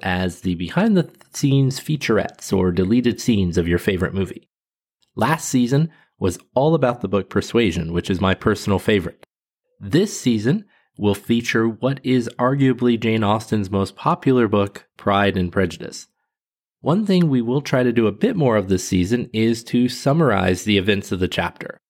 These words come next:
So let's dive right into chapter one. Now, chapter one is super short. In my mass market paperback version, it's barely three pages long. But in those three pages are two interesting things I want to talk about.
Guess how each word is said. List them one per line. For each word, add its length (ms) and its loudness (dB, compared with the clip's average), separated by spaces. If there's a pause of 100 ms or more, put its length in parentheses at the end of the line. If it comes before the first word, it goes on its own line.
(280)
So 240 2
let's 280 -2
dive 420 -2
right 220 2
into 180 0
chapter 420 -2
one. 300 -10 (1120)
Now, 280 0
chapter 380 -2
one 300 2
is 340 0
super 460 -2
short. 520 -2 (440)
In 180 0
my 280 0
mass 340 -2
market 320 0
paperback 540 0
version, 340 2
it's 160 -2
barely 480 2
three 260 0
pages 380 0
long. 300 -6 (500)
But 260 0
in 200 0
those 260 2
three 220 0
pages 560 0
are 200 2
two 480 0
interesting 540 0
things 260 0
I 40 0
want 160 0
to 40 -12
talk 220 -8
about. 240 -18